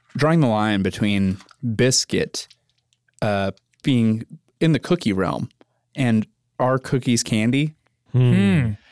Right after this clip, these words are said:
Speaker 1: And in this case, we're gonna eat this, and I cannot wait.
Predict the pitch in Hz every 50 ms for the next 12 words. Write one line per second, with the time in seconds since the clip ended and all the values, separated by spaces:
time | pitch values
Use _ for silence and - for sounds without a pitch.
0 | - - _ _ _ 170 165 165 165 160 - - 175 175 175 175 196 185 - -
1 | - 147 120 107 107 - - - - - 156 156 165 170 135 113 - 101 104 95
2 | - - 98 98 98 - - - - 139 131 127 127 123 113 - - - _ _
3 | - - - 160 156 131 117 98 92 90 71 52 - 101 120 113 101 95 95 -
4 | - -